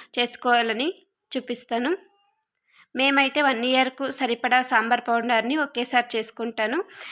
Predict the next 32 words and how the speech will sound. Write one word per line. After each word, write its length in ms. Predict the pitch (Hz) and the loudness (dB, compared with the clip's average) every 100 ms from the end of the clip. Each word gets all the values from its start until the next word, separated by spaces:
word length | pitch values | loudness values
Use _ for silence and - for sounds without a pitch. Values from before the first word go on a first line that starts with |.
| - 269 | -12 -4
మీకు 280 | 269 269 | -4 -4
ఫస్ట్ 340 | 269 262 269 - | -4 0 0 2
టైమ్ 180 | 294 285 | 2 4
చేసుకునే 440 | 240 240 262 247 | 0 0 0 4
వాళ్ళు 260 | 233 226 254 | 4 4 2
ఇలా 220 | 269 247 247 | 2 4 4
ట్రై 240 | 247 226 | 2 0
చేయొచ్చు. 460 | 233 254 214 - 294 359 - - - - _ _ | 0 -2 -2 -2 -4 -4 -8 -18 -18 -20 _ _
మేము 220 | 262 269 269 | 0 0 2
ప్యాకెట్ 420 | 233 226 277 277 | 2 2 -2 -4
తీసుకొచ్చే 580 | 262 - 262 247 247 262 | -6 -4 -2 -2 0 -2
సాంబార్ 420 | 254 226 233 247 | 2 4 4 2
పౌడర్ 300 | 240 233 233 | 0 0 0
కంటే 260 | 233 233 254 | -2 -4 -4
చాలా 280 | 262 226 240 | 2 4 4
బాగుంటుంది, 680 | 240 233 247 220 - 233 233 | 4 2 0 -6 -10 -4 -4
టేస్ట్ 340 | 294 254 254 - | 0 0 0 -2
కూడా 160 | 254 254 | -4 2
చాలా 260 | 240 220 | 4 4
బాగుంటుంది. 640 | 226 226 214 220 226 214 320 - - - 262 | 4 4 2 0 -6 -4 -4 -4 -10 -2 2
ఇవన్నీ 340 | 254 247 294 | 2 2 0
కావాల్సిన 460 | - 233 233 254 240 | 4 4 4 0 -2
పదార్థాలు. 540 | 233 220 220 233 226 | 0 2 0 0 -2
ఒక 180 | 254 254 - | -2 -2 2
ప్యాన్ 260 | 220 233 | 2 2
పెట్టుకొని 480 | - - - 226 294 | -4 -6 -4 -4 -2
ఫస్ట్ 380 | 285 247 - 339 381 - - - _ _ _ _ _ _ _ _ _ 254 | -2 -2 0 0 -2 -6 -18 -20 _ _ _ _ _ _ _ _ _ -2
ఒక 140 | 254 254 | -2 2
టేబుల్ 340 | 247 240 254 | 2 4 2
స్పూన్ 260 | - 294 269 | 0 2 4
ఆయిల్ 240 | 220 226 | 4 2
వేసుకోవాలి. 680 | 220 226 - 220 208 208 | -2 -4 -4 0 2 4